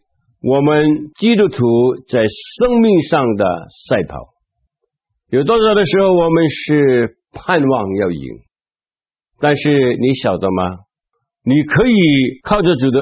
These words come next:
恩这样说：“我在世界上的赛跑，我不是盼望要赢，我一定要赢。”弟兄姐妹，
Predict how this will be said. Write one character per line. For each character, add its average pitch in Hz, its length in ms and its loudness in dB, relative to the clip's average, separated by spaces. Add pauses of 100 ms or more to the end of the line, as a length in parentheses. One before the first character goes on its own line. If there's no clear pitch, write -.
恩 139 180 2
这 123 140 0
样 117 160 0
说 101 440 -2 (280)
：“我 120 500 0 (160)
在 147 160 2 (320)
世 - 360 -4 (200)
界 123 120 0
上 104 280 -4
的 85 160 -10 (460)
赛 98 180 -2
跑， 73 140 -14 (720)
我 131 180 0
不 208 160 0
是 170 300 2
盼 220 260 -2
望 175 200 2
要 127 180 0
赢， 90 500 -2 (600)
我 107 200 0
一 262 360 -2
定 247 100 2 (320)
要 123 120 0 (100)
赢。” 67 200 -8 (1000)
弟 170 60 0
兄 208 120 2
姐 185 120 0
妹， 190 240 4